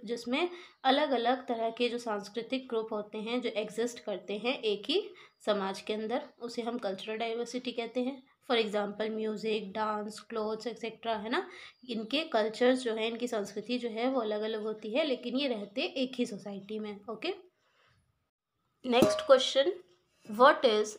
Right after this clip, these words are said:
our national game? हमारा राष्ट्रीय खेल जो है वो कौन सा है? हॉकी। ओके, हॉकी is our national game। नेक्स्ट क्वेश्चन, mention the two main official languages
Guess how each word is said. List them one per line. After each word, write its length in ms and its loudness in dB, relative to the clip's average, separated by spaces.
our 320 2
national 500 0
game? 360 -2
हमारा 380 0
राष्ट्रीय 720 -2
खेल 240 0
जो 140 -4
है 260 0
वो 140 -6
कौन 280 -4
सा 120 -6
है? 260 -4
हॉकी। 480 2
ओके, 220 -2
हॉकी 380 4
is 200 -2
our 220 6
national 440 -2
game। 280 -8
नेक्स्ट 300 4
क्वेश्चन, 460 2
mention 340 0
the 160 0
two 260 -4
main 300 2
official 480 -2
languages 540 0